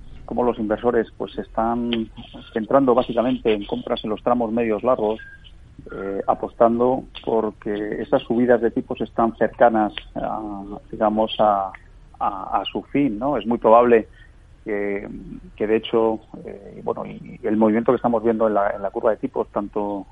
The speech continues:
en Estados Unidos como en Europa, refleja este movimiento, como los, los, los inversores, eh, prevén que prácticamente para el primer, para a lo largo de este primer semestre de,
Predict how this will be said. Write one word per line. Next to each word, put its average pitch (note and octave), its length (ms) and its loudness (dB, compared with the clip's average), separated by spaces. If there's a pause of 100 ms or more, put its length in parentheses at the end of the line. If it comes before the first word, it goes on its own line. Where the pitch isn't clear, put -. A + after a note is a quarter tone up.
en - 180 -10
Estados G#2+ 320 -2
Unidos G#2+ 380 -4
como G2 200 -8
en G2 60 -6
Europa, A2 400 0 (540)
refleja G2+ 720 0 (140)
este A#2+ 260 -4
movimiento, G#2+ 640 0 (460)
como A#2 260 2
los, A2+ 300 2 (140)
los, G#2 440 -4 (180)
los G#2+ 320 -2
inversores, A2+ 600 0 (100)
eh, A#2 240 0
prevén A2+ 280 2
que C3 120 -2
prácticamente B2+ 520 -2
para A2+ 180 4
el G#2+ 80 2
primer, A#2 420 -2 (320)
para G#2+ 540 -2
a - 20 -6
lo G#2+ 100 0
largo B2+ 220 4
de B2+ 60 0
este B2+ 160 -4
primer A#2+ 280 -4
semestre A2+ 460 -4
de, G2+ 320 -2